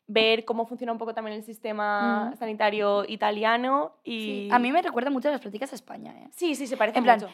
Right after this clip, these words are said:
Speaker 2: yo llegué y es que incluso los PowerPoints son iguales, en plan,
Speaker 1: <laughs>
Speaker 2: imágenes del Prome-, uy, imágenes del Prometheus, todo, todo, en plan,
Speaker 1: Sí.
Speaker 2: para mí, yo me sentí, obviamente, mm, en otro idioma y
Speaker 1: Mm.
Speaker 2: esto, pero, ostras, yo, para mí era lo mismo.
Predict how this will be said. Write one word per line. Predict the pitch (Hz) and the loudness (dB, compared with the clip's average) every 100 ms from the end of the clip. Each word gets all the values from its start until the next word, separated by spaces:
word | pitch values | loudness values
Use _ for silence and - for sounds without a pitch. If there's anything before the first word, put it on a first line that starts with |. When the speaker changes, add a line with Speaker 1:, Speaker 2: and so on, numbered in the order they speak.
| - | -6
Speaker 2:
yo | 214 | 0
llegué | 226 254 220 | 2 2 0
y | 285 | 0
es | 208 | -4
que | - | -6
incluso | 220 202 196 | -12 -12 -12
los | 190 | -12
PowerPoints | - 190 208 - 208 254 - | -10 -6 -4 -4 -6 -8 -12
son | - - | -18 -10
iguales, | 196 190 196 202 220 | -8 -4 -2 0 0
en | 339 | 2
plan, | 320 | 2
Speaker 1:
<laughs> | 208 214 | 2 0
Speaker 2:
imágenes | 208 | 0
del | - | 0
Prome-, | 214 214 - | -2 -6 -6
uy, | 453 - _ _ _ - | -8 -10 _ _ _ 0
imágenes | 214 214 214 | 2 4 2
del | 202 | 0
Prometheus, | 202 202 196 202 226 | 0 -2 -2 0 0
todo, | - 233 | 4 4
todo, | 226 196 185 | 6 4 2
en | |
plan, | 190 196 180 | 0 -2 -2
Speaker 1:
Sí. | 202 - _ | -8 -18 _
Speaker 2:
para | - 208 202 | 2 6 6
mí, | 233 269 - | 4 -2 -6
yo | 214 233 | 2 4
me | 262 | 4
sentí, | 262 240 240 - - | 2 0 -4 -12 -6
obviamente, | - 214 214 220 214 208 _ _ - | 2 4 4 2 -2 -8 _ _ -12
mm, | 196 196 | -10 -10
en | 202 | -6
otro | 208 220 | 0 2
idioma | 220 226 226 220 214 214 | 2 2 0 2 4 2
y | 220 | 0
Speaker 1:
Mm. | 240 | 0
Speaker 2:
esto, | 247 | 0
pero, | 339 269 226 - - _ | 2 2 0 -4 -20 _
ostras, | - 262 294 240 | -4 0 2 2
yo, | 196 220 220 | 4 2 4
para | 226 | 0
mí | 226 262 | 2 2
era | 269 | 2
lo | 233 | 2
mismo. | 196 185 185 | 0 -4 -10